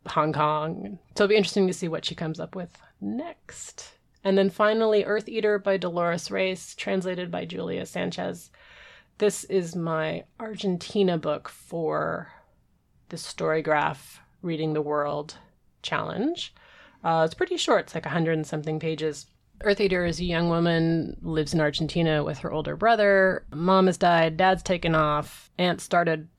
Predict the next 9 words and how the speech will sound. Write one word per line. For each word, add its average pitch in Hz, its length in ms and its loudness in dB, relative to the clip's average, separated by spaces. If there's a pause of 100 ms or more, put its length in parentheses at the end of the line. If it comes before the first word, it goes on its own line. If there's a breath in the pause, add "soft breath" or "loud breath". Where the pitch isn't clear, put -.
(100)
taking 165 280 0
care 160 200 0
of 151 120 -2
them, 147 400 -4
and 160 280 -4
then 147 500 -4 (100)
took 180 200 0
off 147 480 2 (220)
when 147 640 -4